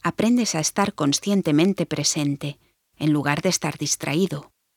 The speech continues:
ausente. La atención amable y consciente te ayuda a conectar contigo mismo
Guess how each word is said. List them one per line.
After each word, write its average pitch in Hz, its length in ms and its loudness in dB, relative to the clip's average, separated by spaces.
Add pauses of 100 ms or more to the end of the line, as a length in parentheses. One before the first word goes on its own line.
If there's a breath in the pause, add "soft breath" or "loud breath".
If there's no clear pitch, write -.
(100)
ausente. 156 680 0 (1500)
La 175 240 4
atención 175 480 2
amable 143 460 2
y 139 80 -4
consciente 156 800 0 (480)
te 190 100 2
ayuda 220 420 2
a 165 60 0
conectar 147 560 0
contigo 147 520 0
mismo 233 460 4